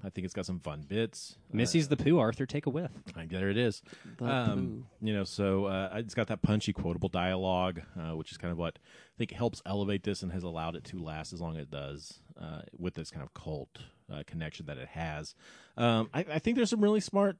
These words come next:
Speaker 1: uh, cinematography and direction. I think there's some great camera placement and blocking, uh, that does a lot to portray the character relationships, uh,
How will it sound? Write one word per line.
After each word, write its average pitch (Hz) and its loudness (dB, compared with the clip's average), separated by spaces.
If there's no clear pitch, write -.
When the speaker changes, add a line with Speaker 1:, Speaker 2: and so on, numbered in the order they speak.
Speaker 1:
uh, 123 0
cinematography 135 4
and 104 4
direction. 110 2
I 101 4
think 107 0
there's 101 0
some 104 0
great 101 0
camera 104 0
placement 110 0
and 95 2
blocking, 101 2
uh, 101 -2
that 95 -4
does 107 2
a 104 0
lot 95 2
to - -8
portray 95 -4
the 90 -2
character 92 -4
relationships, 92 -4
uh, 87 -4